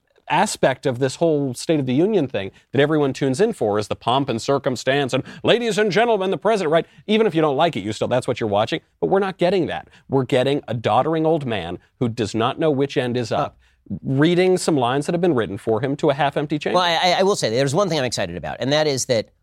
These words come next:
Speaker 2: whenever Joe Biden speaks for more than thirty-seven seconds, it's like watching Nick Wallenda walk over a volcano.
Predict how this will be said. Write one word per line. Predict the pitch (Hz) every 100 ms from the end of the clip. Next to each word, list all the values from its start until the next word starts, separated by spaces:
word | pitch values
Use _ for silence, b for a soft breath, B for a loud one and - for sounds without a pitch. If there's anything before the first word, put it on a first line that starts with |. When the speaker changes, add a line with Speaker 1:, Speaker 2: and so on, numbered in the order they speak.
| _
Speaker 2:
whenever | 147 156 190 226
Joe | 175 165
Biden | 127 113 104
speaks | - 98 - -
for | -
more | 135 156
than | 151
thirty-seven | 135 131 120 120 98 95
seconds, | 92 82 82
it's | 110 -
like | 139 196
watching | 123 123 135 123
Nick | 120 117
Wallenda | 117 110 104
walk | 98 101 98
over | 101 92
a |
volcano. | 82 85 85 67